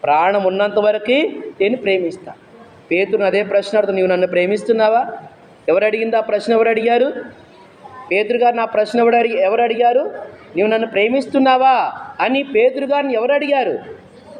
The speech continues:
ఎవరు అడిగారు? యేసు ప్రభు అడిగాడు. యేసు ప్రభు, ఆ రక్షకుడే, మన ప్రభువే నిన్ను, నన్ను, మనలందరినీ అడుగుతా ఉన్నాడు. Only one question, ఒకటే ప్రశ్న, "నీవు నన్ను ప్రేమిస్తున్నావా?"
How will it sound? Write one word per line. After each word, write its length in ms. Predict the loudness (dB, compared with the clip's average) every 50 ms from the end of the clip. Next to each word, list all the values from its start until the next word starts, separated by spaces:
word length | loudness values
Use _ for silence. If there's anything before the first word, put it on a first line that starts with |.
| -20 -20 -6 -2 0
ఎవరు 180 | 2 4 4
అడిగారు? 500 | 2 2 2 0 0 2 2 0 0 -2 -6 -10 -14 -16 -18 -20 -20 -20 -20 -12 -6 -2
యేసు 280 | 0 2 2 2 0 0
ప్రభు 320 | 0 0 0 0 2 2
అడిగాడు. 440 | 2 2 2 2 2 2 2 2 0 -4 -8 -12 -16 -16 -18 -20 -14 -6 -2 0
యేసు 340 | 2 2 2 0 0 -2 0
ప్రభు, 580 | 0 0 0 0 2 2 2 4 4 4 2 0 -4 -12 -14 -18 -20 -20 -20 -16 -8 -2
ఆ 180 | -2 0 2 2
రక్షకుడే, 680 | 0 0 -2 -2 -2 -2 0 0 0 0 0 0 -2 -2
మన 240 | -2 -4 -4 -4
ప్రభువే 800 | -2 -2 0 0 0 2 2 0 0 0 -2 -4 -6 -8 -12 -14 -16 -12 -6 -4
నిన్ను, 380 | -2 0 0 2 2 2 2
నన్ను, 400 | 2 2 0 0 0 0 0 0
మనలందరినీ 920 | 0 0 -2 -2 0 0 0 0 0 0 -2 -2 -2 0 0 0 0 0 0
అడుగుతా 400 | 2 2 0 0 -2 -4 -4 -4
ఉన్నాడు. 380 | -4 -6 -6 -8 -8 -10 -10 -12 -16 -20 -20 -20 -20 -20 _ -20 -20 -10 -4 -2
Only 280 | 0 0 2 2 0 0
one 180 | 0 0 -2 -2
question, 540 | -2 0 0 0 0 0 -2 -2 -2 -2 -4 -8 -8 -4
ఒకటే 280 | -4 -2 0 2 2 0
ప్రశ్న, 560 | 0 0 0 -2 -2 -2 -4 -2 -2 -2 -2 -4 -10 -20 -20 -20 -10 -6
"నీవు 220 | -2 0 0 2 2
నన్ను 540 | 2 2 2 2 2 0 0 0 -4 -8 -12 -14 -16 -18 -20 -20 -14 -6 -2
ప్రేమిస్తున్నావా?" 1200 | 0 0 0 0 -2 -4 -4 -2 -2 -2 0 0 2 2 2 2 2 2 2 0 -2 -4 -6 -10